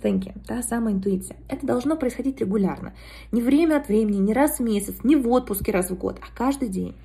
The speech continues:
Найдите активность, которую вы любили делать, когда вам было семь лет. Не подкасты по бизнесу слушать, пока вы бегаете, а вот то, что вы любили в семь лет.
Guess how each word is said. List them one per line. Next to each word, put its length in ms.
Найдите 400
активность, 480
которую 380
вы 100
любили 320
делать, 260
когда 220
вам 160
было 180
семь 300
лет. 160
Не 100
подкасты 460
по 120
бизнесу 460
слушать, 340
пока 220
вы 80
бегаете, 380
а 40
вот 240
то, 120
что 180
вы 80
любили 320
в 60
семь 280
лет. 300